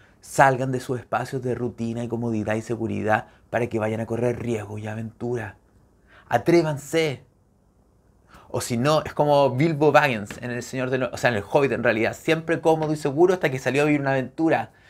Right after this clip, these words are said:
Eso tiene que ver, atrévanse a salir a correr riesgo, a vivir aventura, lo que realmente quieran, no lo vivan en la imaginación, sino que vivan en el mundo.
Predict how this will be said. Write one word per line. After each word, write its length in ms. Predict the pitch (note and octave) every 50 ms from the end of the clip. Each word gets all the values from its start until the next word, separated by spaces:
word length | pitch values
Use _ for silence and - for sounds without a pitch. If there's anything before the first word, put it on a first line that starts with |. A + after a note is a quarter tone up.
| - - - _ _ _ _
Eso 180 | - C#3+ - C#3+
tiene 200 | C#3+ D3+ D3 C#3
que 100 | C3 B2+
ver, 300 | B2 D3+ D#3 - - - _ -
atrévanse 640 | - C3 B2+ D3 D3+ D3+ D#3 D3+ - E3+ D#3+ - -
a 100 | - -
salir 340 | - - B2 B2+ C3+ C#3 D3+
a 60 | C#3+
correr 340 | C3+ C3 B2 C3 B2+ A#2+ A2+
riesgo, 460 | A#2+ C3+ D3+ D3+ C#3+ C3 A#2+ - - -
a 100 | B2+ B2
vivir 300 | B2 B2 B2 C3+ C#3 C#3
aventura, 600 | C3+ B2+ A#2+ A2+ - - C#3+ D#3 E3 D3 C3 - - - - _
lo 140 | - A2+ A#2
que 80 | A2 B2+
realmente 480 | A#2 C3+ C#3+ D#3 D#3+ D#3 D#3+ D3 C3
quieran, 420 | - - E3 F3+ F#3 F3 D3 B2+ B2+
no 120 | C#3 D3+
lo 80 | D3+ D3
vivan 240 | D3+ E3 E3+ E3 E3
en 60 | D#3+
la 60 | D#3
imaginación, 500 | C#3+ C#3 C#3 C3 A#2 B2 - D#3+ D#3+ D#3+
sino 200 | - C#3+ C#3+ C#3
que 80 | C3+ B2
vivan 220 | C3 C#3 C#3+ C#3+
en 100 | C#3 C3
el 100 | B2 A2+
mundo. 600 | A2+ B2 C3+ D3 D#3 D3 C#3+ C3 A2+ F#2 -